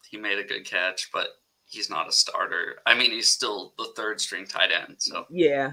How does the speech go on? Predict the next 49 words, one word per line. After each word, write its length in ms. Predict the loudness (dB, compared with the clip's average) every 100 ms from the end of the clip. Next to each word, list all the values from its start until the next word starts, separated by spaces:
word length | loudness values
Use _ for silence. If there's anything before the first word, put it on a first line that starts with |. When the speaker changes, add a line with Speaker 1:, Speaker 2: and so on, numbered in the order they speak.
| -8 _ -2
Speaker 2:
No, 240 | -2 4
they, 300 | 6 6 4
yeah, 160 | 2 2
he 120 | 2
did 220 | 2 2
play 180 | 4 6
a 100 | 6
lot 340 | 8 6 6 2
'cause 140 | -4
we 140 | -4
did 340 | 0 2 2 2
a 60 |
lot 180 | 2 2
of 100 | 0 -6
variety 440 | -4 0 2 2 2
of 60 |
different 300 | -2 -6 -8
sets 240 | -6 -6 -4
with 80 | -2
the 60 |
tight 260 | 4 4 6
end. 260 | 4 2 2
So 120 | 2
he 80 | 4
got, 240 | 4 4
he 140 | 2
got 180 | 2 4
pretty 160 | 0 2
good 160 | 2
run 260 | 2 0 0
as 100 | 0
a 60 | -2
starter. 500 | 4 6 6 4 -2 -16 _ _ _ 4
Um, 480 | 6 6 2 0 6
but 100 | 10
I 100 | 10
agree 160 | 8
with 160 | 4 0
you. 80 | 6
But 180 | 6 8
I, 220 | 8 8
I 20 |
wanted 280 | 8 4 4
him 100 | 2
to 60 |
get 180 | 2 4
those 200 | 4 6
reps 200 | 4 4
because 480 | 2 8 10 10